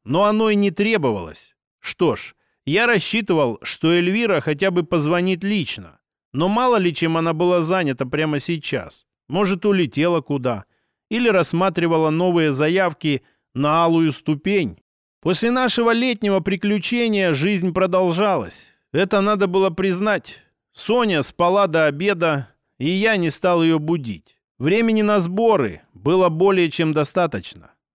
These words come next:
В назначенный срок внизу нас ждал не представительский лимузин, как я думал, а обычный микроавтобус. Водитель был настолько неразговорчивым,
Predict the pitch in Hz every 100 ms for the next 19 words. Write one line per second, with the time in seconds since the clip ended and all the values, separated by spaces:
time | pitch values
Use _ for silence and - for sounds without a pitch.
0 | _ 117 160 175 214 226 - 208 196 -
1 | 208 226 190 - - - 104 160 175 160
2 | 226 208 - _ 131 208 220 160 135 180
3 | 202 180 165 170 160 - 202 214 151 131
4 | - 131 143 156 180 185 233 220 202 175
5 | 196 180 190 190 175 151 - _ _ -
6 | 156 196 185 233 - 202 196 156 - 120
7 | 160 156 156 147 - 185 120 92 - _
8 | _ _ _ - 113 190 202 247 170 135
9 | 135 175 190 190 175 - 202 165 165 165
10 | 175 160 160 196 226 214 - 180 165